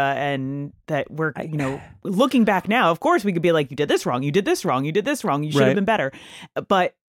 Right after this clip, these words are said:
Speaker 1: at the time, I mean, that really was them trying to be better. So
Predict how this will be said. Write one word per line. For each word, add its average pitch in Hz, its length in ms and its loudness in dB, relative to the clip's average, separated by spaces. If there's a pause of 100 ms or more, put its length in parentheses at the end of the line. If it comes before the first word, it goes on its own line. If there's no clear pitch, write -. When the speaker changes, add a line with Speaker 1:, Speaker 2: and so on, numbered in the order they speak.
Speaker 1:
at 202 220 0
the 185 80 0
time, 175 720 2
I 160 160 0
mean, 160 400 2 (680)
that 165 300 2
really 165 400 2
was 165 400 2
them 147 280 2
trying 139 400 -2
to 143 120 -4
be 127 220 -8
better. - 460 -8 (580)
So 156 480 2